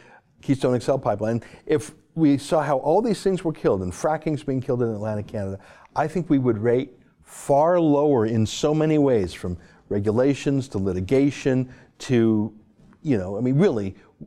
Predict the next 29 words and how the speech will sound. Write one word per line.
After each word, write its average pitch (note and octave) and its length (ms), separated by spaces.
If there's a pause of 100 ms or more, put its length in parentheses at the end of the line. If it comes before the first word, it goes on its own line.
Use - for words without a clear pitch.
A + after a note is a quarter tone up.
(220)
uh, G#2 220
investment B2 640
flight. C3+ 380
I D3+ 220
don't G#3 240
think D#3+ 340
that C3+ 260
latest C3+ 500
number, A2+ 340
'cause B2 140
remember, D3+ 380 (520)
this D#3 220
study C3+ 460
just C#3+ 320
came C3 240
out A2+ 320 (320)
a - 40
couple A2 180
days B2 260
ago. - 240 (600)
So B2+ 180
I C#3 120
don't D#3 380
think D#3 400
that C3 140
it A#2+ 60
would C3 240
have A#2+ 120
had A#2 440